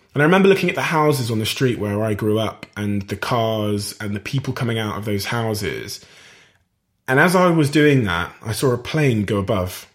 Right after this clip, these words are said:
me, and it was a fairly small chartered plane. It went above my head. And it, for me in that moment, it created this, almost this kind of, like, juxtaposition, this contrast of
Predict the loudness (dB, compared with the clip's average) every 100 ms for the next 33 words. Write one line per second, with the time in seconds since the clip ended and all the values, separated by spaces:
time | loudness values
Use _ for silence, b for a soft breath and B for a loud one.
0 | _ -8 -6 -4 -4 -2 -4 -6 -8 -2
1 | 0 -2 -4 -2 0 0 -2 -2 -4 -6
2 | -6 -10 -6 -4 -4 -6 -12 -8 -4 -4
3 | -2 -4 -2 -4 -4 -4 -2 -4 -6 B
4 | B B B B B B -2 0 0 0
5 | 4 6 6 6 4 4 4 6 4 2
6 | -6 _ -4 0 2 0 -2 -2 -2 -6
7 | -8 -4 -4 -4 -4 -6 -6 -6 -4 -2
8 | -4 -4 0 2 2 0 -2 0 -2 -6
9 | -2 0 -2